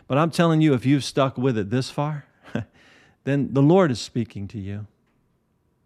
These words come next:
Then the Lord is, is trying to teach you something. Because as I, like I said, as I wrote my notes for this, I realized this is what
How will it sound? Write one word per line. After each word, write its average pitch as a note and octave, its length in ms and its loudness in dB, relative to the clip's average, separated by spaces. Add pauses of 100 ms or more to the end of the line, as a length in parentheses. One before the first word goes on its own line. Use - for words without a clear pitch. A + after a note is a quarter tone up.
(760)
Then B2+ 140 0
the B2+ 80 2
Lord D#3+ 300 6
is, C3+ 240 -4
is C3 160 -4
trying D3+ 320 -4
to B2 80 -4
teach - 360 -8
you A2+ 100 -2
something. G2 580 -12 (1300)
Because A2+ 240 -6
as C3+ 240 0
I, B2 240 0 (100)
like A#2+ 120 -8
I - 20 -18
said, A#2+ 200 -6
as A#2 120 -6
I A#2 120 -4
wrote A#2+ 240 -4
my A#2 120 -8
notes A#2+ 340 -4
for C3 140 -8
this, C3+ 380 -6 (580)
I A2+ 100 -10
realized A#2+ 760 -2 (280)
this - 160 -14
is F#3+ 100 -16
what B2+ 240 -2